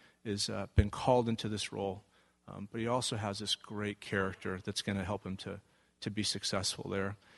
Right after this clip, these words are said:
And the other thing I wanted to say in closing is there was one more final thread in all of those conversations with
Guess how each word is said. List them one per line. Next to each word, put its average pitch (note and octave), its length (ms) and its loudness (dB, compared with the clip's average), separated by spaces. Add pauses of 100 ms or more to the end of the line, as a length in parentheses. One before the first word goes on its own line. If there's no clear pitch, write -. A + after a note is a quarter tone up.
(200)
And A#2+ 80 2
the C#3 80 10
other D#3 80 8
thing C#3+ 180 4
I C3 60 6
wanted A#2 400 4
to A2 140 -2
say A2 360 2
in A2 120 -2
closing G#2+ 460 2
is G2+ 400 2
there C#3+ 360 6
was C3 180 8
one D3 220 8
more C#3+ 240 6
final B2+ 360 6
thread A2 420 4
in G2+ 80 2
all G#2 180 2
of G2+ 80 -2
those F#2+ 180 -2
conversations F#2+ 880 -2
with F#2+ 220 -4